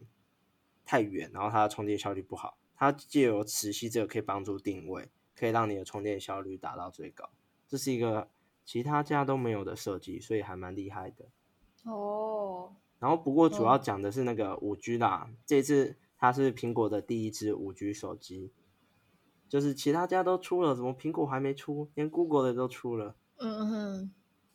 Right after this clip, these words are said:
Speaker 1: 所以这一次苹果的 iPhone十二就没有让大家失望，它支援的五G功能。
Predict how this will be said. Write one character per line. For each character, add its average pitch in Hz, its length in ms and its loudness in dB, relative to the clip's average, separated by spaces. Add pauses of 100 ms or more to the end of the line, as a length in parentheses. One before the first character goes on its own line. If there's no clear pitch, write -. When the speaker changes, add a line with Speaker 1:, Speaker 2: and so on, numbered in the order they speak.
(520)
Speaker 1:
所 147 140 2
以 139 40 6
这 143 120 4
一 123 80 4
次 135 240 4
苹 - 280 -4
果 120 200 4
的 110 220 4
iPhone 127 340 0
十 117 140 -2
二 113 120 4
就 117 340 2 (600)
没 107 100 -8
有 107 160 0
让 113 240 2
大 113 140 2
家 107 160 0
失 110 220 -4
望， 101 180 0
它 117 160 0
支 117 200 -6
援 104 140 -2
的 98 140 -4
五 101 220 -8
G 127 180 -4
功 117 300 -2
能。 113 220 -8